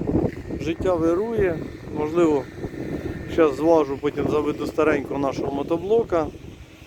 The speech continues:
і... Багато людей написали, що все-таки треба вже перебивати. Або хтось там писали, що щоб морози були, щоб вона сама ляже, потім весною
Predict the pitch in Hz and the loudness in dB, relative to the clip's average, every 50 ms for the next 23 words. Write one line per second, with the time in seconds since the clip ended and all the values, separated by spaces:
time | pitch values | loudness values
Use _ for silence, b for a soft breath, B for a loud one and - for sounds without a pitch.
0 | - - - 175 180 196 214 214 202 180 156 - - - - - - - - - | -18 -12 -8 -6 -4 -2 -2 0 -2 -2 -2 -6 -12 -14 -16 -16 -16 -18 -20 -18
1 | - - 147 156 165 165 160 156 147 147 151 147 170 180 175 160 147 135 127 139 | -4 2 4 6 6 6 4 2 0 -2 0 2 2 2 2 2 0 -2 -4 -4
2 | 127 - 160 165 156 143 143 123 - 139 131 120 - - 156 147 156 131 - 151 | -2 0 0 0 0 0 -4 -6 -6 -8 -10 -6 -4 -4 -2 -2 -4 -6 -4 -4
3 | 147 131 - - - - - - - - - 151 156 160 156 147 151 143 135 - | -4 -4 -4 -8 -20 -20 -20 -20 -10 -2 2 4 6 6 6 4 4 2 2 0
4 | - - - - - - - - - - 139 135 135 139 160 160 156 147 143 131 | -6 -18 -20 -20 -20 -20 -20 -18 -10 -6 -4 -2 2 4 6 6 6 4 2 2
5 | 151 156 151 160 160 151 160 165 165 165 156 139 120 110 110 - - - - 123 | 4 4 6 6 6 4 4 4 4 6 4 4 2 0 -4 -10 -16 -8 -2 0
6 | 139 156 160 175 190 185 165 - - - 160 143 - - 151 143 143 156 156 143 | 0 0 2 4 4 4 4 2 0 -6 -6 -4 -2 -2 -2 0 0 -2 -2 0
7 | - 156 147 143 139 135 131 123 - 151 147 139 131 B B B B B B - | 2 2 2 2 2 0 0 0 2 4 4 4 2 B B B B B B -2
8 | - 147 139 143 156 170 180 226 240 233 202 202 202 175 170 180 180 180 175 175 | -2 0 2 4 4 6 6 6 4 4 4 4 2 2 4 2 4 4 6 4
9 | 165 151 - 151 135 135 143 143 143 135 - 143 139 139 139 139 147 175 202 196 | 4 2 0 -2 -2 0 0 2 0 0 0 -2 -2 0 0 2 2 2 2 4
10 | 165 147 127 - - 147 143 143 143 143 139 170 180 196 202 196 190 170 156 | 2 0 0 0 0 2 2 2 0 -2 -2 -2 0 2 2 4 2 2 0